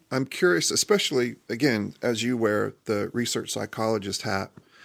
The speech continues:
what are some things that we ought to be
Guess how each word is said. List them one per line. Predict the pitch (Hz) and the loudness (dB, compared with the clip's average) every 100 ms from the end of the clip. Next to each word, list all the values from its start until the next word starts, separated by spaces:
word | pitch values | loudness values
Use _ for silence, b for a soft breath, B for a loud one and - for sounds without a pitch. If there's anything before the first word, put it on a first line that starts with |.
| B B B _ _ _ _ - 135 - | B B B _ _ _ _ -12 -12 0
what | 175 269 | 2 4
are | |
some | 262 208 | 2 0
things | 185 160 143 | -2 -2 0
that | 123 | 0
we | 135 - | 0 2
ought | 127 - | 0 0
to | - | -6
be | 117 117 | -4 -6